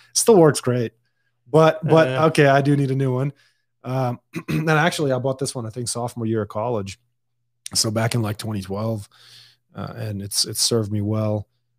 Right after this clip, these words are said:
Speaker 1: But you were saying that if I wanna do podcasting and or gaming, it's probably better to get a P C rather than a Mac.
Speaker 2: It's not probably better. It
Speaker 1: For
Speaker 2: is
Speaker 1: sure
Speaker 2: better.
Speaker 1: better.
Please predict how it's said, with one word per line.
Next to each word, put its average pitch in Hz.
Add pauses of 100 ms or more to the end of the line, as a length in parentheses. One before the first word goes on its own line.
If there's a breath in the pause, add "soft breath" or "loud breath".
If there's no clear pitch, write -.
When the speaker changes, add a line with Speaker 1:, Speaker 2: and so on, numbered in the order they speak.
(420)
Speaker 1:
But 117
you 135
were 160
saying 143
that 127
if 120
I 139
wanna 143
do 123
podcasting 135 (180)
and 120
or 120
gaming, 113
it's 110
probably 117
better 110
to 104
get 104
a 101
P -
C 113
rather 104
than 101
a 95
Mac. 104
Speaker 2:
It's -
not 156
probably 104
better. - (220)
It 120
Speaker 1:
For 117
Speaker 2:
is 123
Speaker 1:
sure 151
Speaker 2:
better. 107
Speaker 1:
better. 85